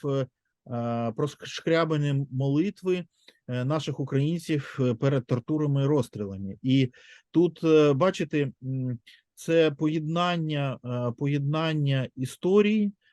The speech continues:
поєднання, е, постійного, е, е, оцього окупаційного,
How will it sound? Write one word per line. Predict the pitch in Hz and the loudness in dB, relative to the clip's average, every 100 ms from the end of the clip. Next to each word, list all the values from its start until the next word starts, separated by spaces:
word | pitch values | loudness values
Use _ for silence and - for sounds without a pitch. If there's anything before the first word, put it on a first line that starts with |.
| _ - | _ 0
поєднання, | 147 147 139 156 165 165 156 147 143 139 120 _ _ _ _ | 4 4 2 0 0 -2 -2 -2 -2 -2 -4 _ _ _ _
е, | 123 120 120 117 117 120 117 - _ _ _ - | -6 -2 -2 0 -2 -2 -4 -8 _ _ _ -4
постійного, | 170 - - 180 170 160 139 143 135 - _ _ _ | -4 -4 -4 -2 0 2 2 2 2 -4 _ _ _
е, | 123 | -2
е, | 127 123 123 123 113 - _ _ _ _ _ _ _ _ - 113 110 110 113 | 0 2 2 0 -6 -10 _ _ _ _ _ _ _ _ -14 -6 -4 -2 -2
оцього | 117 131 165 147 143 135 | -2 0 2 2 2 -2
окупаційного, | - 139 143 - 175 156 143 135 135 | -6 -6 -8 -4 -2 2 2 4 2